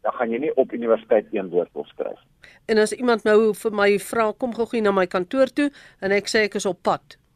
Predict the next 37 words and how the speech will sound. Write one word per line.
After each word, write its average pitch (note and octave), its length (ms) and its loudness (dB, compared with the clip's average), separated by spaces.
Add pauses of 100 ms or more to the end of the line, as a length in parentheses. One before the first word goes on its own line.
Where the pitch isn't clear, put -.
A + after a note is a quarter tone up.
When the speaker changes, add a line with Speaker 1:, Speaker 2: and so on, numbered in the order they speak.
(120)
Speaker 2:
en F#3 120 2
ek E3 100 0
wil F3+ 100 2
dit F3+ 140 2
neerskryf, F#3 640 0
ook - 180 -2
twee G#3 260 -4
woorde. D3 460 -10 (580)
Speaker 1:
Twee A#2 240 6
woorde. F2 360 -4 (360)
Twee G2 220 4
woorde. - 360 -10 (180)
Huis - 540 0
toe, A3 220 2 (180)
twee F#3 220 6
woorde. F#3+ 540 4 (720)
Al A#2+ 100 4
die A#2+ 100 4
pad, - 200 2 (100)
twee G#2 200 -2
woorde. D2+ 320 -8
Ek - 300 4
is D3 280 0
op - 200 -4
pad D#3 200 2 (280)
huis A#2+ 420 -2
toe, G#3+ 200 -2 (480)
twee A2 200 2
woorde. E2 260 -8 (380)
Speaker 2:
Goed, - 280 -2
en C#4+ 100 2
nou B3 160 4
gaan E4+ 180 2
ons E4 140 2
na A3 340 2
afkortings A3+ 840 -2
en E3+ 240 -2